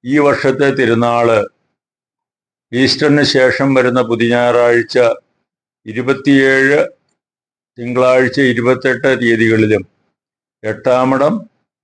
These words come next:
മെയ് മാസം മൂന്ന്, നാല് തീയതികളിലും നടത്താനായിട്ടാണ് ഒരുക്കങ്ങൾ പൂർത്തീകരിച്ചത്. ആ അവസരത്തിലാണ് ആകസ്മികമായിട്ട്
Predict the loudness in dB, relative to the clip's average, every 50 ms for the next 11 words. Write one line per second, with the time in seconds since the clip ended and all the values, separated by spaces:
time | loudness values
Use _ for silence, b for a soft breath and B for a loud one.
0 | _ _ _ _ _ _ _ _ -8 -4 -2 0 0 0 2 0 0 0 0 0
1 | -2 -4 -4 -2 -2 -2 0 0 2 0 2 2 2 0 0 0 0 0 0 0
2 | 0 0 0 0 0 2 2 2 2 2 2 0 2 2 2 0 0 -2 -2 -2
3 | -2 -2 -2 -4 -2 -2 -2 -2 0 -2 -2 0 0 -2 -2 -2 -2 -2 0 0
4 | 0 -2 -2 -4 -6 _ _ _ _ _ _ _ _ _ _ _ _ _ _ _
5 | _ _ _ -6 -4 -2 -2 -2 0 0 0 2 2 2 0 0 0 0 -2 -2
6 | 0 0 0 2 2 0 0 -2 -4 -2 -2 -2 -2 -4 -6 -10 _ _ _ _
7 | _ _ _ _ _ _ _ _ _ _ _ _ _ _ _ _ _ _ _ _
8 | _ _ _ _ -6 -2 0 0 2 0 0 0 0 0 0 0 0 0 2 2
9 | 2 2 0 0 0 0 -2 -4 -6 -8 -14 _ -10 -6 -4 -2 0 0 0 -2
10 | -2 -2 -2 0 2 2 2 2 2 2 2 2 0 0 0 0 0 0 0 -2
11 | -4 -12